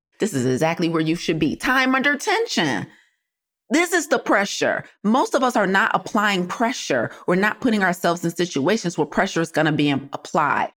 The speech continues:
So first things first, get in environments that you have to convince yourself you belong in.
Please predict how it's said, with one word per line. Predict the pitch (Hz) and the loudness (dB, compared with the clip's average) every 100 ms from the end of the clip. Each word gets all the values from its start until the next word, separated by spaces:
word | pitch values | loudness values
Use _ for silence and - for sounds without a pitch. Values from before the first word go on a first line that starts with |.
| _ _ | _ _
So | - 180 | -2 0
first | 185 226 240 - | 2 2 2 0
things | 202 196 - | 0 -2 0
first, | 165 165 226 - _ _ - | 2 4 2 -2 _ _ -4
get | 190 220 - | 0 0 2
in | 226 | 2
environments | 220 170 156 160 165 165 | 2 4 4 4 2 0
that | - 156 - | 0 0 0
you | 202 | 0
have | 196 175 | 0 0
to | 170 | -2
convince | 180 - 160 - | 0 0 -2 -2
yourself | 143 - 127 - | -4 -2 -2 0
you | 131 | 2
belong | 110 104 82 80 | 4 2 2 -2
in. | - - | -8 -10